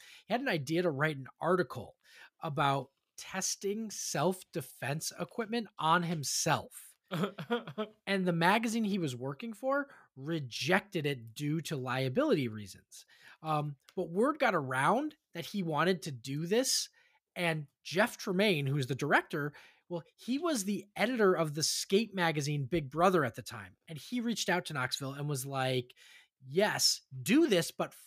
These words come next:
Speaker 1: film it. Film
Speaker 2: Mm.
Speaker 1: yourself doing it. This is a visual thing. Let's see it." Um, and Knoxville did. And he tested pepper spray on himself, a stun gun,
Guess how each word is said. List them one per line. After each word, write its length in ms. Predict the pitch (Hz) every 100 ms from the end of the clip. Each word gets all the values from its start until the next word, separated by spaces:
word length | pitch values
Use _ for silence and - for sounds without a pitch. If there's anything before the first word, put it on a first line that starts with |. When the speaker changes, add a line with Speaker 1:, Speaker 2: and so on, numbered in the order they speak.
| -
Speaker 1:
film 260 | - 190 160
it. 220 | 107 - - _ _ _ _
Film 480 | _ - 151 262 277
Speaker 2:
Mm. 40 | 226
Speaker 1:
yourself 360 | 175 - 135
doing 200 | - 139
it. 180 | 135 127
This 200 | 180 208
is 120 | 233
a 60 | 185
visual 580 | 135 143 196 240 240 220
thing. 280 | - 170
Let's 240 | 160 165 -
see 440 | - - 233 185
it." 100 | 92 _ - - - -
Um, 340 | 156 147 143 143 _ -
and 220 | 170 151
Knoxville 420 | 165 - - 131
did. 300 | 135 294 - - _ -
And 100 | 156
he 60 |
tested 440 | 135 185 165 160 131 _
pepper 300 | 196 196 262
spray 340 | - 277 277
on 80 | 269
himself, 380 | 277 - 269 262 -
a 40 |
stun 540 | 143 - - 185 196 240
gun, 300 | 254 262